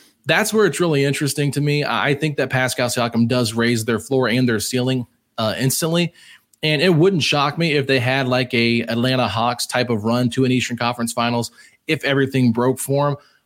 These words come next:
But I think right now to say that they're right there, it's a little bit of putting the cart before the horse. But, you know, give it a, give it a year or two,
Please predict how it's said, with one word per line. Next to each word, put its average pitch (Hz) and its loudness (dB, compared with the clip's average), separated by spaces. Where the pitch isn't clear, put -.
But 143 0
I 156 2
think 196 0
right 160 4
now 143 0
to 127 2
say 135 0
that 120 0
they're 131 2
right 120 0
there, 170 0
it's 143 -4
a 135 0
little 143 2
bit 139 0
of 117 -2
putting 135 -2
the 117 0
cart 127 -2
before 123 -2
the 113 0
horse. 123 -2
But, 139 -2
you 208 -2
know, 214 4
give 214 0
it 220 2
a, 202 0
give 175 2
it 202 4
a 208 4
year 165 2
or 180 0
two, 190 0